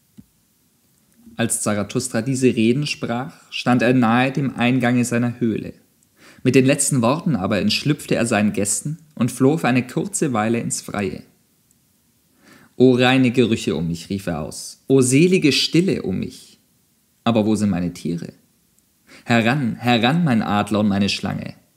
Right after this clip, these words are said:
Sagt mir doch, meine Tiere, diese höheren Menschen insgesamt, riechen sie vielleicht nicht gut?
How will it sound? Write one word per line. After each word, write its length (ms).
Sagt 340
mir 80
doch, 160
meine 240
Tiere, 420
diese 240
höheren 400
Menschen 400
insgesamt, 880
riechen 560
sie 140
vielleicht 480
nicht 200
gut? 400